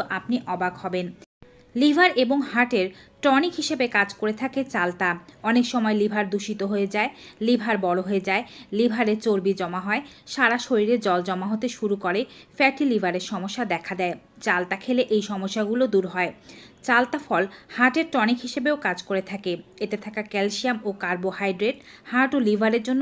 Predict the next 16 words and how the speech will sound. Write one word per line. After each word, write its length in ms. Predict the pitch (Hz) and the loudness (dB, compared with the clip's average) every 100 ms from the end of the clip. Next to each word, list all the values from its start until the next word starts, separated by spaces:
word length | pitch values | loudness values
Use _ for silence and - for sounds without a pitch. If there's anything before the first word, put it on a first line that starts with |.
| 285 262 | 0 -4
উপকারী 420 | 220 277 262 269 | -4 -2 0 -2
ভূমিকা 360 | 208 208 220 254 | 0 -2 -2 -2
পালন 300 | 202 175 190 | 0 -2 -2
করে 200 | 185 185 | -2 -4
থাকে। 320 | 185 190 196 170 170 _ - | -4 -8 -6 -6 -8 _ -6
এছাড়াও 440 | 202 208 214 214 - - - | -6 -4 -2 -2 -4 -20 -14
হার্টের 360 | - 226 226 262 | -2 -2 0 -2
শিরা 200 | - 226 208 | -2 0 0
উপশিরায় 500 | 202 208 208 208 190 | -4 -6 -6 -4 -4
জমে 180 | 185 180 | -4 -8
থাকা 240 | 180 196 202 | -10 -8 -6
চর্বিগুলোকে 680 | 202 202 196 202 220 233 254 | -2 -2 0 -2 -2 0 -2
গলিয়ে 360 | 214 185 196 202 | -2 0 2 2
দিয়ে 180 | 196 233 330 - - - - | 2 0 0 -4 -20 -14 -6
একেবারে 400 | 240 320 302 311 | -2 -2 0 0
ভালো 300 | 247 196 | 0 0